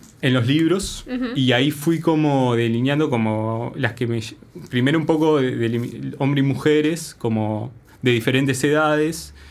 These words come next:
Speaker 1: eh, con diferentes características en cuanto a lo morfológico, también la mirada, el cabello,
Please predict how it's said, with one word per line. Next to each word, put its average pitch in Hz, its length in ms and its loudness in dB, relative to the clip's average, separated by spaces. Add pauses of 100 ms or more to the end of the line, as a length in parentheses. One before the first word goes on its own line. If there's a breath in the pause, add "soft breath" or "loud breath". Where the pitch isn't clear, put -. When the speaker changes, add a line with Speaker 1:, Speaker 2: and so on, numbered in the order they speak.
(200 loud breath)
Speaker 1:
eh, 117 220 0
con 120 140 2
diferentes 135 380 0
características 127 880 0
en 110 80 -2
cuanto 113 200 0
a 113 40 0
lo 113 100 2
morfológico, 113 760 0
también 120 300 0
la 113 100 0
mirada, 113 480 0
el 110 80 -2
cabello, 110 800 -2